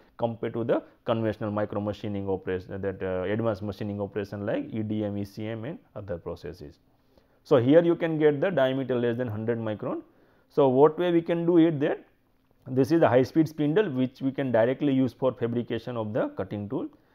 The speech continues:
and this is the copper co-, uh, copper foil, because this foil is required to complete the electric discharge circuit. Chuck is there, so by chuck you can actually hold the electrode and then you provide the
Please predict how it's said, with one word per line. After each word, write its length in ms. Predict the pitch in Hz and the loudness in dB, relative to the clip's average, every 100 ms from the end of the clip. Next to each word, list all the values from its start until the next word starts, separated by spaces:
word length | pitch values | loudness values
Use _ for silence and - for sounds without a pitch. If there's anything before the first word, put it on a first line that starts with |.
| _ _ | _ _
and 260 | 113 113 107 | -4 -2 -2
this 200 | 120 151 | -2 -2
is 100 | 156 | -2
the 80 | |
copper 400 | 151 131 131 151 | 0 0 2 0
co-, 480 | 143 151 156 143 143 | 2 2 4 4 2
uh, 40 | 127 | 0
copper 320 | 139 139 147 | -2 0 0
foil, 300 | 147 170 139 | 2 2 4
because 280 | 131 123 120 | 0 -4 0
this 180 | 117 143 | 2 2
foil 320 | 147 - 143 | 0 0 4
is 140 | 160 139 | 4 4
required 400 | 131 - 147 143 | 0 0 0 -2
to 60 | |
complete 440 | 135 127 120 143 143 | -6 -6 -2 -2 0
the 140 | - | -2
electric 720 | - 120 117 - 135 147 113 | 0 0 0 -2 -8 -6 -6
discharge 340 | 104 104 - 147 | -4 -4 -6 -6
circuit. 460 | - 92 - 82 - _ _ _ _ - | -6 -8 -8 -14 -14 _ _ _ _ 0
Chuck 240 | 131 - | 2 4
is 160 | 156 143 | 0 2
there, 160 | 190 | 0
so 180 | - 135 | 0 -2
by 440 | - 131 120 127 | -4 -2 2 2
chuck 280 | 120 - 156 165 | 2 -2 -2 -2
you 140 | 123 | -6
can 180 | 131 123 | -4 -6
actually 300 | 117 131 120 | -6 -4 -2
hold 280 | 95 107 117 | 0 2 2
the 60 | |
electrode 540 | 113 113 110 151 196 - _ _ _ | 0 0 -2 -4 -4 -6 _ _ _
and 240 | 107 104 101 | -8 -4 0
then 220 | 120 170 | 0 0
you 100 | 208 | -4
provide 440 | - 127 110 107 | -2 0 0 2
the 160 | 139 | 0